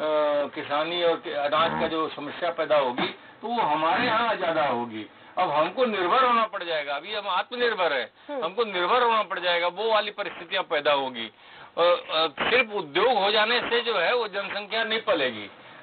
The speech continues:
Speaker 1: उनको अनाज चाहिए, उनको दूध चाहिए, उनको, अ, और भी बहुत सारी चीजें, पानी चाहिए, जीवन उपयोगी चीजें चाहिए। तो उसके लिए जो है सबसे ज्यादा problem भारत और चीन आने वाले हैं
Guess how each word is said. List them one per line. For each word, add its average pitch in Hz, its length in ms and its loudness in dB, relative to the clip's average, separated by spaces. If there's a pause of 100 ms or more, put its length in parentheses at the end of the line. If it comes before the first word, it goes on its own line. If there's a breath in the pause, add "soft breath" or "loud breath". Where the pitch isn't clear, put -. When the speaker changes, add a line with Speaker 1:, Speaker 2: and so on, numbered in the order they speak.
(140)
Speaker 1:
उनको 196 260 0
अनाज 208 360 4
चाहिए, 156 400 -2
उनको 214 340 -2
दूध 208 340 -2
चाहिए, 165 400 0
उनको, 208 480 2
अ, 175 760 0
और 220 240 0
भी 240 160 -4
बहुत 208 240 2
सारी 208 180 0
चीजें, 208 300 -6
पानी 196 340 -2
चाहिए, 170 480 -2 (340 loud breath)
जीवन 202 280 0
उपयोगी 214 360 -2
चीजें 196 320 0
चाहिए। 170 300 0
तो 185 140 -10
उसके 240 400 -4
लिए 247 220 4
जो 226 140 2
है 208 240 2
सबसे 208 260 -6
ज्यादा 220 240 0
problem 190 400 -2
भारत 190 420 -2
और 214 60 -4
चीन 208 220 -10
आने 175 200 -2
वाले 139 300 2
हैं 135 140 -8